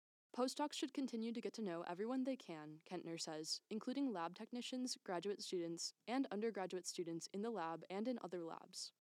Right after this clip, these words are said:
By engaging with people across different career trajectories and levels, "You're going to get different perspectives," she says. "Having that network can be beneficial later in a career, whether a researcher stays in academia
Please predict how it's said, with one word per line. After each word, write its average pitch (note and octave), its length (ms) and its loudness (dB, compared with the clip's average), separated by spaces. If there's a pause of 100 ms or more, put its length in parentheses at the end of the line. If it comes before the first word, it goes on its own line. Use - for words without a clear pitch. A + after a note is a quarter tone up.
By A3+ 120 6
engaging A#3 500 4
with E4 160 2
people F#3 380 -2
across F#3+ 340 -2
different - 380 -4
career F#3+ 280 0
trajectories E3+ 800 -2
and F#3+ 180 0
levels, E3 580 -4 (300)
"You're A3 100 4
going A3+ 220 6
to C#4+ 100 2
get B3+ 160 2
different G3+ 280 -6
perspectives," - 720 -6
she - 160 -4
says. E3 440 -4 (420)
"Having B3 240 4
that D4 180 2
network F3 400 -2
can G3 140 -2
be A#3+ 80 -2
beneficial F#3 580 -2
later F3 260 2
in A#3+ 120 2
a A#3 40 -4
career, D#3+ 440 -4 (260)
whether G#3 260 4
a G#3+ 40 4
researcher B3+ 420 0
stays F3+ 400 0
in G3 80 2
academia E3 680 -4